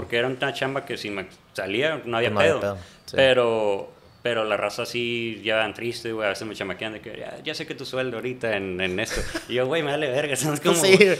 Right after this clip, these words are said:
Speaker 1: O sea,
Speaker 2: tú
Speaker 1: tú
Speaker 2: lo estás
Speaker 1: la
Speaker 2: haciendo
Speaker 1: necesitas
Speaker 2: como
Speaker 1: así, digo, está mal, tú
Speaker 2: lección
Speaker 1: lo
Speaker 2: de
Speaker 1: necesitas
Speaker 2: aprendizaje,
Speaker 1: para
Speaker 2: tú.
Speaker 1: de necesidad, y yo la neta, pues,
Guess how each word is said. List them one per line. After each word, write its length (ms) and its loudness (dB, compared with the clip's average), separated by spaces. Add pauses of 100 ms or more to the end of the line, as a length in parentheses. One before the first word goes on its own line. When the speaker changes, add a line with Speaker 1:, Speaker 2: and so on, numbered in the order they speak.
(140)
Speaker 1:
O 80 0
sea, 180 6
Speaker 2:
tú 60 8
Speaker 1:
tú 60 8
Speaker 2:
lo 40 12
estás 40 10
Speaker 1:
la 60 12
Speaker 2:
haciendo 220 12
Speaker 1:
necesitas 340 6
Speaker 2:
como 120 -6
Speaker 1:
así, 240 2
digo, 220 4
está 220 4
mal, 120 10
tú 40 10
Speaker 2:
lección 220 6
Speaker 1:
lo 20 8
Speaker 2:
de 60 6
Speaker 1:
necesitas 140 8
Speaker 2:
aprendizaje, 440 4
Speaker 1:
para 140 6
Speaker 2:
tú. 80 2
Speaker 1:
de 80 2
necesidad, 640 2
y 80 -6
yo 100 4
la 120 2
neta, 260 -6
pues, 240 -14